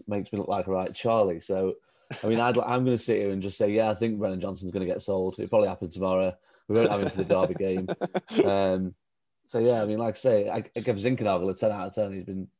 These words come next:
Speaker 1: pretty useless since. So, yeah, let's hope. Uh, I'll try a bit of reverse psychology with this one and say we're gonna sell him. But, but no, I mean, in all seriousness, I, I think one more attacker is needed. Um,
Speaker 2: Mm.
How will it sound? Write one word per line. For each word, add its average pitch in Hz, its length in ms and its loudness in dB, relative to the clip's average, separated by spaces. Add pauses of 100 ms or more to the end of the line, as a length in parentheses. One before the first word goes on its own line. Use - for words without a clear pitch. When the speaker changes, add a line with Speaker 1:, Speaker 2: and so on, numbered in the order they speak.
(440)
Speaker 1:
pretty 98 200 -6
useless 110 380 -8
since. 85 340 -12
So, 95 280 -4 (800)
yeah, 113 160 0
let's 117 220 0
hope. 123 340 4
Uh, 117 60 4
I'll 110 220 2
try 127 200 0
a 110 40 2
bit 110 100 0
of 107 60 -2
reverse 101 340 0
psychology 98 460 0
with 90 80 0
this 87 160 -8
one 95 100 -4
and 95 80 -8
say 101 160 0
we're 95 100 0
gonna 95 180 -2
sell 104 240 0
him. 90 160 -4
But, 95 180 -2 (680)
but - 100 -6
no, 127 180 0
I - 40 0
mean, 143 200 0
in 165 60 0
all 165 120 4
seriousness, 101 480 0
I, 95 100 -2 (280)
I - 40 -16
think 101 380 -6 (760)
one 117 220 2
more 104 160 4
attacker 95 380 -2
is 90 160 -6
needed. 87 400 -8 (240)
Um, 90 520 -8
Speaker 2:
Mm. - 220 -18